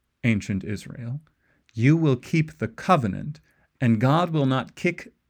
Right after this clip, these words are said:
the people of Israel out of the promised land. 'Cause that's the thing that was going on there, is not that the, if they listen to their parents, they'd live a happy and full life, but God had said in the covenant of the commandments, um,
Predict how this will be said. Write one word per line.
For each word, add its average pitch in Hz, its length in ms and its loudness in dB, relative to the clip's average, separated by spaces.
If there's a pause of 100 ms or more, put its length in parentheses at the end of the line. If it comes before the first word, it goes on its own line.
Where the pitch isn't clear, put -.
the 123 140 -4
people 151 420 0
of 120 140 2
Israel 120 540 0
out 160 240 4
of 143 100 -2
the 139 60 -2
promised 113 560 -2
land. - 440 -10 (460)
'Cause 120 160 -2
that's 175 220 0
the - 120 -4
thing 127 320 2
that 113 120 -2
was 110 120 -2
going 113 300 0
on 123 240 2
there, 98 260 -6 (240)
is 117 280 -2
not 196 380 4
that 117 280 0 (260)
the, 110 380 0
if 131 160 2
they 120 140 0
listen 123 240 2
to 113 80 -2
their 113 100 0
parents, 117 400 0
they'd 104 140 -6
live 107 180 -2
a 104 80 -2
happy 110 400 2
and 104 160 -2
full 95 260 -6
life, 127 440 0 (480)
but 127 180 2
God 180 240 6
had 165 140 0
said 110 420 0
in 208 240 6
the 240 80 4
covenant 107 580 -2
of 147 200 2
the 170 100 0
commandments, 117 720 0 (1080)
um, 104 460 0